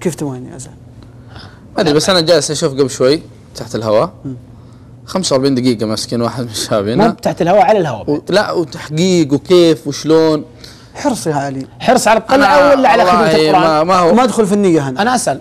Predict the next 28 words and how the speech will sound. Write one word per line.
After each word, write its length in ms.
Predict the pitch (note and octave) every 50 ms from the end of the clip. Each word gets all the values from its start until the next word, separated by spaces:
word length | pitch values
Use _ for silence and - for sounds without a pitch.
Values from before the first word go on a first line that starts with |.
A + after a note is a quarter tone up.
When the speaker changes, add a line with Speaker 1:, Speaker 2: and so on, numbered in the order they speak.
| - - -
Speaker 1:
وأنا 180 | F3+ G#3 A#3+
ما 80 | C4 C4
أدخل 200 | - - G#3 F3
في 60 | E3+
النية. 300 | F3+ D#3+ D3 C3+ B2 B2
Speaker 3:
وأنا 180 | - B3 C4 B3
Speaker 1:
أنا 80 | A#3 G#3+
أخذ، 140 | F#3+ A#3
أنا 180 | A3+ A3 A3 A#3
Speaker 3:
وأنا 140 | A3+ A#3 A3
Speaker 1:
أخذ 60 | G#3+
الأمر، 320 | A#3 A#3 A3+ A3+ A3 G3
أنا 120 | G3+ G#3+ A3
أخذ 120 | F3 G3+
الأمر 220 | A3 A3 A3 G#3 G3
على، 220 | F#3+ G3 G3+ G3
على، 280 | F#3 - E3+ F#3 F#3+ F#3+
على، 640 | F#3 F3 D#3+ D#3+ F3+ F3+ F3+ F3 E3+ E3+ E3 E3 - - - - - - -
على 160 | D3 E3+ E3+
Speaker 2:
لا. 60 | E3+
Speaker 1:
انطباع 340 | E3 F#3+ F#3 G3+ G3 F3+ F3+
الجيد، 360 | F3+ D#3 F3 G#3 B3 C#4 B3
وأقول 460 | A#3+ G#3 A3+ A3+ A3+ A3+ - - G#3+
نية 280 | A3 A#3+ C4 C4 C4 C4 C#4
إن 180 | C4+ B3+ A3+
شاء 240 | G3+ - A#3 A#3+ B3
الله 320 | A#3 A3+ B3 B3+ B3+ A#3 G#3
إنه، 280 | G#3+ A3 A#3 A#3 A3+